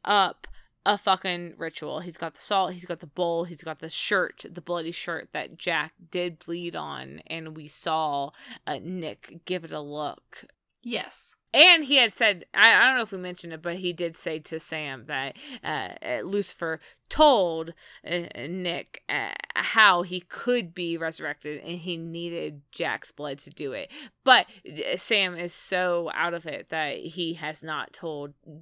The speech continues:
Speaker 1: Dean that, so Dean doesn't know to tell Mary. But we have Lucifer setting up this ritual,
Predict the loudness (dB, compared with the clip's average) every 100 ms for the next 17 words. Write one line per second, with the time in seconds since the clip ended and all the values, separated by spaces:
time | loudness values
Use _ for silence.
0 | -6 0 2 0 -2 -2 -2 -4 -6 -6
1 | -6 -6 -10 -10 -10 -12 -12 -8 -8 -8
2 | -10 -12 -12 -10 -2 2 4 2 -2 -4
3 | -8 -18 -20 _ 6 6 4 _ -10 0
4 | 0 4 6 6 2 -6 -4 -4 -6 -2
5 | -2 -2 -8 -10 -6 0 0 0 -6 -6
6 | -8